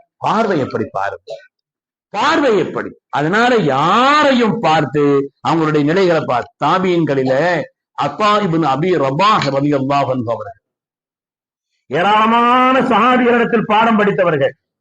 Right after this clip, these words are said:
அத்தா இப்னு அபி ரபாஹ் ரலியல்லாஹு அன்ஹு ஏராளமான சஹாபிகளிடத்தில் பாடம் படித்தவர்கள்.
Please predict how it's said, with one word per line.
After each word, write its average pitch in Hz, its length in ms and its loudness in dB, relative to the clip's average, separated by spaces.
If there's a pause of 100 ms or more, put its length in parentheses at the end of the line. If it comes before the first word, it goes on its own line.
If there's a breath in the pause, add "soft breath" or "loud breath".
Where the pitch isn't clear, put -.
(420)
அத்தா 156 460 -2
இப்னு 190 240 0
அபி 185 200 2
ரபாஹ் 190 400 2
ரலியல்லாஹு 180 440 2
அன்ஹு 165 320 2 (340)
ஏராளமான 269 840 2
சஹாபிகளிடத்தில் 277 920 2
பாடம் 262 300 2
படித்தவர்கள். 208 680 0